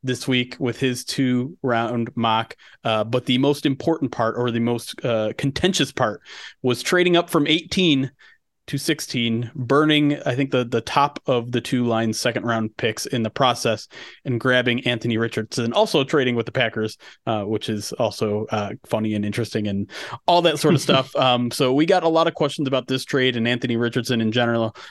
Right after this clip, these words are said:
Let's start with Matt Boucher, who asked, I keep seeing Anthony Richardson mocked to the Lions, uh, at eighteen, even,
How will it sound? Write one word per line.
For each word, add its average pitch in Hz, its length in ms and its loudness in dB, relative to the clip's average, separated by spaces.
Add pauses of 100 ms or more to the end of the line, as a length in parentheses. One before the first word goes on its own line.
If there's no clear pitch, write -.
(120)
Let's 147 240 2
start 160 420 2
with 131 160 -2
Matt 131 220 2
Boucher, 127 360 0
who 123 140 0
asked, 117 280 0 (160)
I - 20 -4
keep 165 200 0
seeing 156 200 2
Anthony 139 280 0
Richardson 123 500 -2
mocked 143 240 2
to 147 80 2
the 135 60 0
Lions, 135 440 0 (400)
uh, 120 160 2
at 123 140 2
eighteen, 120 240 -2
even, 117 480 -2